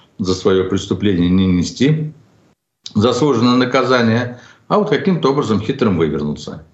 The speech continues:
Ну вот щас они вот, эм, а-, окажутся, м, реабилитированными, хотя я не очень понимаю, как, как это происходит, потому что никаких законов у нас,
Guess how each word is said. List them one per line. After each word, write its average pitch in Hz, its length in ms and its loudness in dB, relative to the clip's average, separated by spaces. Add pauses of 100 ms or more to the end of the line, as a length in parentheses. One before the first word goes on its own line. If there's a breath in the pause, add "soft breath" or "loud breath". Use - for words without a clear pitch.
(680 soft breath)
Ну 151 100 2
вот 165 140 0
щас 123 180 0
они 98 180 2
вот, 87 280 -4
эм, 82 1500 0
а-, 85 380 0
окажутся, 87 500 0
м, 90 580 0
реабилитированными, 156 1300 2
хотя 117 240 0
я 127 220 4
не 127 100 2
очень 120 280 0
понимаю, 120 580 -2 (340 loud breath)
как, 95 300 -4 (1080 loud breath)
как 123 160 2
это 113 160 0
происходит, 120 540 0
потому 107 300 0
что - 120 -4
никаких 110 300 0
законов 104 560 0
у 95 40 -2
нас, 87 360 -8